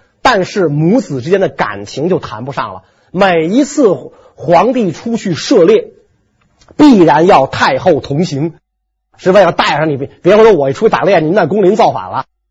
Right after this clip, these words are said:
我那么多地，您又立一个，哎，所以我必然要带着你。说是，呃，跟妈一块儿春游去，实际上是监视着啊。而且两个人的营帐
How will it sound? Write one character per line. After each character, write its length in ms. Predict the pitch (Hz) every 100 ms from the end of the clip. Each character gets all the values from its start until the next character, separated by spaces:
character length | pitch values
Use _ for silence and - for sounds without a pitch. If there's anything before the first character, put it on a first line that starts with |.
| _ _
我 180 | 135 139
那 80 | 233
么 80 | 185
多 140 | 190
地， 80 | 190
您 120 | 180
又 180 | 254 185
立 200 | 190 147
一 80 | 131
个， 120 | 131 _ _ _ _ _
哎， 200 | 175 147
所 140 | 214
以 20 |
我 120 | 196
必 160 | 156 277
然 120 | 247
要 140 | 277 240
带 260 | - 196
着 80 | 143
你。 200 | 120 104 _ _
说 280 | - 311
是， 80 | 285 220 170 160
呃， 320 | 160 156 151 143 _ _
跟 140 | 208
妈 180 | 196 196
一 40 | -
块 120 | 170
儿 20 |
春 200 | - 208
游 180 | 147 175
去， 80 | 147
实 80 | 143
际 60 |
上 140 | 214 190
是 180 | 185 - - - _
监 260 | - 269 277
视 180 | 233
着 120 | 127 - _ -
啊。 240 | 151 -
而 240 | - 214 311
且 260 | - 196
两 280 | 226 196 139
个 120 | 139 156
人 180 | 156
的 120 | 247 202
营 400 | 151 170 208 269
帐 300 | 302 165